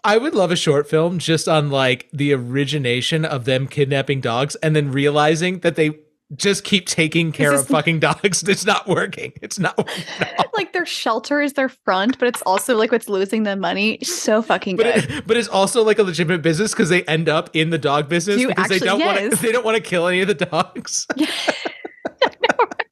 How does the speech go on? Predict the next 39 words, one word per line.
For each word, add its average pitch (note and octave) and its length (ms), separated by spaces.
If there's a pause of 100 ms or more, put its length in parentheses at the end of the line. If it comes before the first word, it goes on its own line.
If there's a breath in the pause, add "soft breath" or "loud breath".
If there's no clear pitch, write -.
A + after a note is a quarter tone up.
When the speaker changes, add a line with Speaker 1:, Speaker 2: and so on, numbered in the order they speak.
(800)
Speaker 1:
It's - 400
the E4 80
Speaker 2:
Oh A4 500
Speaker 1:
best. - 180
Speaker 2:
my F#4 60
Speaker 1:
It's B3+ 280
Speaker 2:
God. C4 80
Speaker 1:
fucking F3+ 300
that E3 240
part F3+ 220
Speaker 2:
It - 20
Speaker 1:
of E4+ 40
the E4+ 40
Speaker 2:
worked F4 180
Speaker 1:
movie C#4+ 40
Speaker 2:
out A#3 160
Speaker 1:
alone. C3+ 100
Speaker 2:
so F3 140
well. - 360
Speaker 1:
Amazing. C3 480
Amazing. C#3+ 500
Speaker 2:
Yeah. G#3+ 260 (320)
Speaker 1:
Well, A3 100
Jade, G3+ 300 (320)
I'm F4+ 140
gonna D#3 260 (200)
jump E3+ 220
ahead D3+ 180
on C3 100
this B2+ 160
next C#3+ 260
one. B2+ 280 (800)
I G#3+ 180
think B3+ 200
the F3+ 80
best C3 220
performance C#3 540
in E3+ 100
this F3+ 360